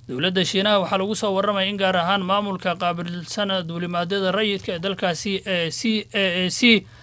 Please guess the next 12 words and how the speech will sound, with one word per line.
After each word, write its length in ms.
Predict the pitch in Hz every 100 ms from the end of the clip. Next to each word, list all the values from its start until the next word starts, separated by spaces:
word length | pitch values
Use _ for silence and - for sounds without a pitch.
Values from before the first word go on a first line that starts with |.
| - - -
in 180 | 262 262
uu 120 | 240
shaaciyey, 720 | - 220 202 180 202 220 220
eh, 380 | 202 185 175 220
in 120 | 226 208 175
meesha 600 | 185 214 - 220 190 175
laga 380 | 190 190 202 220
saaray, 540 | - 208 180 208 214 - - - - - - -
eh, 520 | 254 190 196 190 180 196
in 160 | 226
ka 160 | - 214
badan 440 | 180 190 214 214